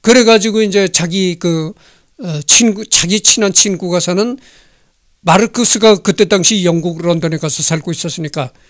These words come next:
자기 친구가 사는 런던으로 같이 마-, 엥겔스도 이제 이주를 했다 그런 얘기죠.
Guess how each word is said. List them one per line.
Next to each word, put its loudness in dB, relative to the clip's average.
자기 0
친구가 2
사는 2
런던으로 0
같이 -2
마-, 2
엥겔스도 2
이제 -6
이주를 -2
했다 -8
그런 -14
얘기죠. -20